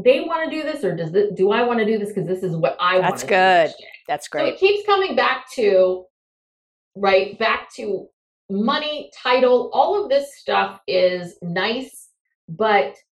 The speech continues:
Speaker 1: what you do all day is what's gonna sustain you. And you really have to think about who you are, your personality,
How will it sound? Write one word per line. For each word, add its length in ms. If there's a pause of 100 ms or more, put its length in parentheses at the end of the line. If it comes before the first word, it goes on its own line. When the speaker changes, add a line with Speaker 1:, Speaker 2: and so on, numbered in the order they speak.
(220)
Speaker 1:
what 400
you 260
do 220
all 200
day 240
is 140
what's 240
gonna 260
sustain 480
you. 280
And 240
you 260
really 380
have 260
to 160
think 240
about 600 (300)
who 240
you 360
are, 420
your 380
personality, 1000